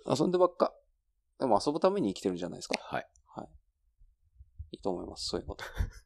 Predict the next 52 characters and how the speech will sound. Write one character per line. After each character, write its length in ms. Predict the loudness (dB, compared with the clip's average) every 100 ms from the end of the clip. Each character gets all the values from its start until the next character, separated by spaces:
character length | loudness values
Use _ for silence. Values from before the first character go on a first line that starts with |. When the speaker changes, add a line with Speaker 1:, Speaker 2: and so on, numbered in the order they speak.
| _
Speaker 2:
<laughs> 540 | _ -14 -14 -14 _
な 100 | 2
ん 40 | 4
か 60 |
ま 140 | 6 6
と 80 | 8
め 140 | 6
に 60 | 6
入 100 | 4
っ 40 |
て 80 | 2
ま 80 | -6
せ 100 | -10
ん？ 140 | -16 _ 0
Speaker 1:
え？ 260 | 2 2 -4 _ -12
そ 120 | 2 4
ろ 60 |
そ 100 | 8
ろ 80 | 6
お 60 | 6
腹 200 | 2 0
減 100 | 0
っ 40 |
て 100 | -2
き 80 | 2
た 140 | 4
ん 20 |
だ 60 | 4
よ。 60 | 0
Speaker 2:
そ 40 |
う、 40 |
お 20 | -2
腹 140 | -4
減 100 | -4
っ 20 |
て 160 | -4 -6
き 60 |
た。 80 | -4
Speaker 1:
そ 200 | -6 -2
う。 60 | 2
Speaker 2:
犬 160 | 2
の 100 | 2
話 220 | 2 0 0
し 80 |
な 80 | -2
く 60 | -2
て 80 | -6
い 20 |
い 20 |
で 40 |
す 40 | -6
か？ 160 | -12